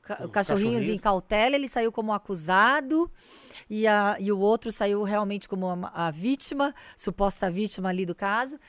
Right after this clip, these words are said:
Speaker 1: E aí eu f-, me, me colocaram na corregedoria, ele. E aí não deu em nada, foi arquivada a apuração preliminar. Porque existe essa atuação, né?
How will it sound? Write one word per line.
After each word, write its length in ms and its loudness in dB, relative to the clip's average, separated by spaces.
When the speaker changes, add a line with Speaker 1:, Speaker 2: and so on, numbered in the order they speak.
Speaker 1:
E 80 2
aí 100 2
eu 80 -4
f-, 160 -20
me, 440 -4
me 180 -8
colocaram 480 -8
na 80 -10
corregedoria, 720 -8
ele. 360 2
E 140 -4
aí 120 -4
não 160 -8
deu 140 0
em 60 -6
nada, 200 -6
foi 120 -6
arquivada 640 -4
a 20 -6
apuração 380 -10
preliminar. 640 -6
Porque 180 -2
existe 320 -4
essa 140 -8
atuação, 500 -4
né? 120 -4